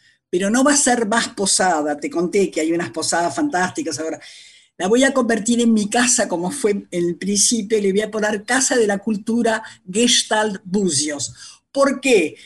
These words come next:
Porque Gestalt Buzios, todas las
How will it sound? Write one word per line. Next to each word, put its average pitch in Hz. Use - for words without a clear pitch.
Porque 208
Gestalt 269
Buzios, 220
todas 277
las 247